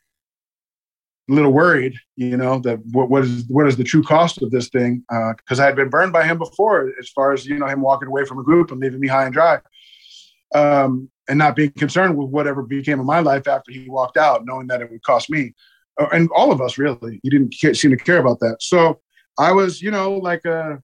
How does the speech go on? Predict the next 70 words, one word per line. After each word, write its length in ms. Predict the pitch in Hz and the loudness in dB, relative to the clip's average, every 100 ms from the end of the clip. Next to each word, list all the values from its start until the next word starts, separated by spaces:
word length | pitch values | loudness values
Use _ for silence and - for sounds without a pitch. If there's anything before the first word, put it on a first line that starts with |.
| _ - | _ -12
I 80 | 139 | -10
felt 260 | - 170 | -4 -2
like 140 | 165 160 | -2 -4
the 80 | |
prodigal 400 | 143 160 160 160 | -2 -2 -2 -6
son 260 | 139 170 165 | -6 -4 -4
was 120 | 156 | -4
trying 160 | 165 160 | -4 -4
to 80 | 156 | -2
come 180 | 156 | -2
home. 320 | 151 190 185 156 | 0 0 0 0
And 100 | 151 | -2
he, 100 | 156 | -2
I 140 | 139 | -4
said, 180 | 151 156 | -4 -4
"Yeah, 240 | 202 214 | 0 2
I'd 140 | 151 151 | 0 -2
love 120 | 185 | -4
to 80 | 175 | -6
do 160 | 156 147 | -14 -14
it. 60 | 143 | -6
We'd 160 | 151 143 | -6 0
love 160 | 190 | 0
to 80 | 190 | -2
do 120 | 165 | -10
a 40 | 147 | -4
song 340 | 170 196 202 | 0 0 -2
with 140 | 151 | -8
you." 80 | 127 | -10
He 60 | 123 | -12
goes, 160 | 127 | -6
"Nah, 160 | 143 180 | 0 0
I 40 | |
wanna 220 | 180 180 127 | 2 -2 -6
join 240 | 113 110 | -10 -10
the 80 | 123 | -12
group." 320 | 156 196 - _ _ _ _ _ _ _ _ | -6 -6 -6 _ _ _ _ _ _ _ _
So 140 | 117 | -2
I 80 | 120 | 2
asked 220 | 135 135 | 2 2
Ill 120 | 147 131 | 0 0
Bill, 360 | 151 180 175 | 0 2 0
and 80 | 131 | 2
he 80 | 143 | 0
was, 160 | 131 | 0
uh, 120 | 135 131 | -2 0
he 160 | 139 | 2
was, 240 | 156 131 - 143 | 2 -2 -8 0
he 180 | 160 | 2
was, 160 | 165 156 | 2 2
like, 220 | 151 139 - | 2 0 -2
on 120 | 131 | -4
the 60 | 147 | -2
fence 360 | 160 156 147 - | 0 0 -2 -2
too. 160 | 185 | -2
He 80 | 160 | 0
was 100 | 135 | -2
like, 140 | 139 | -4
"Well, 140 | 123 123 | -8 -2
fuck 300 | 165 196 - | -2 -2 -4
it. 120 | 131 - | -10 -6
The 80 | |
guy 140 | 143 143 | -2 -2
can 140 | 143 | -2
write 200 | 143 135 | -4 -2
hits, 280 | 156 170 - | -4 -4 -8
so 80 | 127 | -10
let's 220 | 131 - | -10 -6
do 180 | 156 | 0
it." 120 | 170 | 0